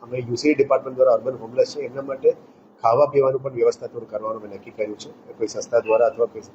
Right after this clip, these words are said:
સી એસ આર દ્વારા, અ, જેથી કરીને એ લોકોને રોડમાં સાઈડમાં રસોડા ના કરવું પડે અને આ લોકો આનાથી પેલું બધું સિટીનો ઇમેજ પણ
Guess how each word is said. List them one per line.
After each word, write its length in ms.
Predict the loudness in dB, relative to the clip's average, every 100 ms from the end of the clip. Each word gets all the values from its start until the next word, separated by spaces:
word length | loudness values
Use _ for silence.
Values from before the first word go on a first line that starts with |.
| -20
સી 160 | -6 -4
એસ 140 | 0
આર 80 | 0
દ્વારા, 300 | 2 2 2 -2 -20 _ -18 -4
અ, 40 | -2
જેથી 280 | 0 0
કરીને 240 | 4 6 6
એ 100 | 6
લોકોને 280 | 4 2 2
રોડમાં 360 | 2 4 2
સાઈડમાં 360 | 0 -2 -2 -6
રસોડા 260 | -4 -2
ના 180 | 0 -2
કરવું 360 | -8 -8 -8 -8
પડે 160 | -2
અને 120 | 0 2
આ 80 |
લોકો 240 | 0 0 0
આનાથી 300 | 0 -2 -4
પેલું 280 | -2 2 2
બધું 240 | 0 -6
સિટીનો 320 | -8 0 4
ઇમેજ 280 | 6 4
પણ 100 | 4